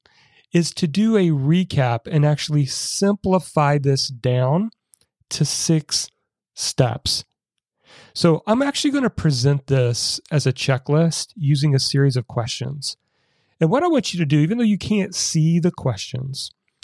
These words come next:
I want you to acknowledge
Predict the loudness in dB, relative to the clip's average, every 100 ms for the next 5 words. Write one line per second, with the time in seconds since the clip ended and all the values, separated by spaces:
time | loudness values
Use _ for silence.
0 | -20 _ _ 0 2 4 2 0 0 0
1 | 0 0 0 2 2 0 -2 _ _ _
2 | _ _ 0 2 2 2 2 2 2 2
3 | 0 -4 -8 -10